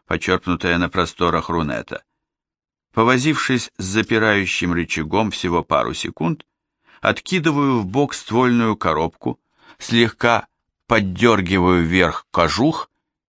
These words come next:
и перегретый ствол сам выпадает к моим ногам. Всё просто. Тут немцы, конечно, молодцы. Хорошо продумали. Вот с М Г образца сорок второго года пришлось бы повозиться.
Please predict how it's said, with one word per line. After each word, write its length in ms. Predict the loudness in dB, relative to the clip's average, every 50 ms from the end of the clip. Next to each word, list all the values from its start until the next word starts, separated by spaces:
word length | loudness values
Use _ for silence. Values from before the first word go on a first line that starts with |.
| _ _
и 160 | 0 0 0 2
перегретый 680 | 2 2 2 2 2 2 2 2 0 2 2 0 -2
ствол 560 | -2 -4 -8 -4 0 2 2 2 2 0 -2 _ _
сам 320 | -6 0 2 4 4 4
выпадает 580 | 4 2 2 2 2 2 4 4 2 2 0 -2
к 60 | -2
моим 300 | -2 0 0 2 2 0
ногам. 360 | -2 -2 -2 -2 -2 -2 -2 -6 _ _ _ _ _ _ _ _ _ _ _ _ _ _
Всё 320 | -8 -4 0 2 2 2
просто. 560 | 2 2 2 2 2 0 -2 -6 -10 -10 -10 _ _ _ _ _ _ _ _ _ _ _ _ _ _ -2
Тут 300 | 2 2 2 2 2 2
немцы, 380 | 2 2 2 2 0 0 -2
конечно, 540 | 0 0 2 2 2 2 2 0 0 0 2
молодцы. 880 | 2 2 2 2 2 0 0 -4 -6 -6 -6 -6 -6 -6 -8 -10 -12 _ _ _ _ _ _ _ _ -10
Хорошо 640 | -2 0 2 4 4 2 2 2 2 2 2 0 0
продумали. 720 | 0 0 0 0 0 0 -2 -4 -4 -6 -8 -10 -12 -14 _ _ _ _ _ _ _ _ _ -18 -16 -14 -8 -2
Вот 340 | 2 2 2 2 2 -2 -8
с 140 | -6 0 2
М 180 | 2 4 4 4
Г 180 | 2 2 2
образца 500 | 2 2 2 2 0 0 0 2 2 2
сорок 360 | 2 0 0 2 2 2 0
второго 480 | 0 0 0 2 4 4 2 2 0 0
года 260 | 0 0 0 0 0
пришлось 460 | -2 -2 -4 -4 -2 -2 -2 -2 0
бы 120 | 0 -2 -2
повозиться. 800 | 0 2 2 2 2 0 -2 -4 -8 -8 -8 -8 -8 -8 -10